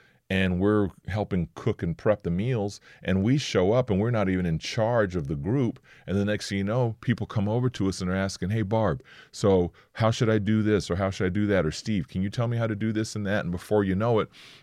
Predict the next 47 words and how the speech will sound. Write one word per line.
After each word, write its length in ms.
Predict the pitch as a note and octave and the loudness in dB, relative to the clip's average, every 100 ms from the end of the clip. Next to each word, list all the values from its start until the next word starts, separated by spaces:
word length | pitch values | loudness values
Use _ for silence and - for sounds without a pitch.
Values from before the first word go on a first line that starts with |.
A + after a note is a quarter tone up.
| - | -6
Barb 300 | - G2 G#2+ | 2 2 4
and 80 | G#2 | 2
I 120 | G2 | 2
answer 340 | F#2+ F#2+ F#2 | 2 0 -4
a 60 | D#2+ | -4
couple 260 | - F2 | -4 -6
questions, 500 | - - G#2+ - F2+ | -6 -4 -4 -2 -4
and 100 | E2+ | -2
the 60 | E2+ | -2
next 300 | F2 F#2+ - | 0 -2 -2
you 80 | F2+ | -2
know, 180 | G2 D#2+ | 0 0
Barb 380 | C#2+ E2+ G2+ | 4 6 4
and 100 | F2 | 2
I 220 | F#2+ G2+ F#2 | 0 0 2
are 180 | E2 - _ - | 2 0 _ -10
thrusted 480 | F2+ G2 G#2+ - D#2 | 2 2 2 -2 -2
into 280 | D#2+ E2 F2 | -2 -4 -2
the 100 | E2 | -2
leadership 540 | F2 B2 C#3+ - D#2+ | 0 0 -2 -2 -4
role 400 | C2+ D2 C#2+ D2+ - - - - | -2 -2 0 -2 -6 -20 -20 -2
to 120 | G2 | 0
help 400 | D2 F#2 F2 - | 2 2 0 0
organize 600 | F2+ F#2+ F2 F#2 E2+ E2+ | 0 2 2 2 2 0
that 240 | E2+ E2 - | 0 0 0
whole 300 | F#2 D#2+ E2 | -2 0 0
entire 420 | D#2 - D2+ D2+ | -2 -4 -4 -2
meal. 380 | D2 D2+ B1 - _ _ - - | -2 -4 -6 -12 _ _ -18 -4
And 160 | F#2+ | 0
there's 140 | G2+ G2 | 0 -2
some 200 | A2 G#2 | -2 -2
people 280 | A2+ G2+ G2+ | -2 -2 0
that 160 | G2+ | 2
are 100 | G#2 | 2
looking 420 | G2 A2+ - G#2 | 0 -4 -6 -8
for 280 | F#2 - E2+ | -6 -4 -2
that 280 | D#2+ E2+ C#2+ | 0 -2 -2
leader 400 | E2+ G#2+ B2 E2 | -4 -2 -2 -2
so 160 | - D#2+ | -4 -2
they 140 | E2+ | -2
can 220 | - F2 | -2 -4
follow 520 | D#2+ G2+ F#2+ A#2 D2+ C2 | -2 -4 -2 -2 -2 -4
and 140 | C#2+ | -2
be 160 | F2+ G#2+ | 0 0
a 80 | |
helps 380 | D#2+ D#2 B1+ - | 0 -4 -6 -10
person. 460 | - B1 A#1+ - | -14 -12 -12 -14